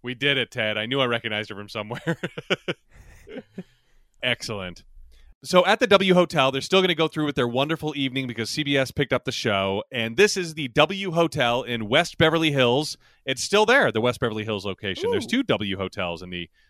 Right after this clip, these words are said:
Speaker 1: uh, greater L A area. It is at nine thirty Hilgard Avenue. And immediately, of course, Larry runs into Rick, who manages the restaurant there that they're going to. And he does give Larry an attitude, and Larry's very upset about,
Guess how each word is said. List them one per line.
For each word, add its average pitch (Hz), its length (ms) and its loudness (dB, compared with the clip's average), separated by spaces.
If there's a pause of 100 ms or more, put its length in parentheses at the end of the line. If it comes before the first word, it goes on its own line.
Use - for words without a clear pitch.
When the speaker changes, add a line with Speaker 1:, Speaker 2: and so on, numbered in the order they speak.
(120)
Speaker 1:
uh, 95 120 -4
greater 98 300 -4
L 90 160 -4
A 87 200 -8 (160)
area. 92 420 -6 (400)
It 123 180 -2
is 120 120 -4
at 117 100 -4
nine 127 400 0
thirty 135 380 -2
Hilgard 131 480 0
Avenue. 120 400 0 (500)
And 135 280 0
immediately, 165 640 0
of 123 100 2
course, 107 540 -2
Larry 123 340 -2
runs 117 360 -2
into 156 500 -2
Rick, 117 500 0
who 120 160 -4
manages 120 540 0
the 117 100 -2
restaurant 117 480 0
there 101 200 -2
that 98 120 -10
they're 95 120 -8
going 90 300 -10
to. 92 300 -8 (280)
And 110 120 -8
he 117 60 -6
does 127 300 2
give 143 200 2
Larry 147 320 2
an 131 80 0
attitude, 135 560 -2
and 107 120 -10
Larry's 117 280 -4
very 127 260 -4
upset 143 340 2
about, 110 320 2